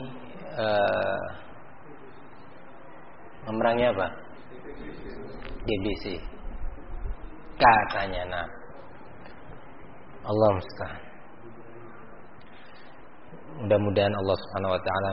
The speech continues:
menambah iman kita, Allah jauhkan kita dan dzurriyyah kita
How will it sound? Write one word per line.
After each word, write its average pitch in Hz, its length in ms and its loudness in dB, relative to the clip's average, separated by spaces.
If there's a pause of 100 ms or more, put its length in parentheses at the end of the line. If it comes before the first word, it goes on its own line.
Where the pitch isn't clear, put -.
menambah 92 320 0
iman 95 480 -2
kita, 107 300 2 (500)
Allah 101 380 0 (100)
jauhkan 101 480 4
kita 104 240 2
dan 98 240 0
dzurriyyah 110 640 8
kita 107 280 4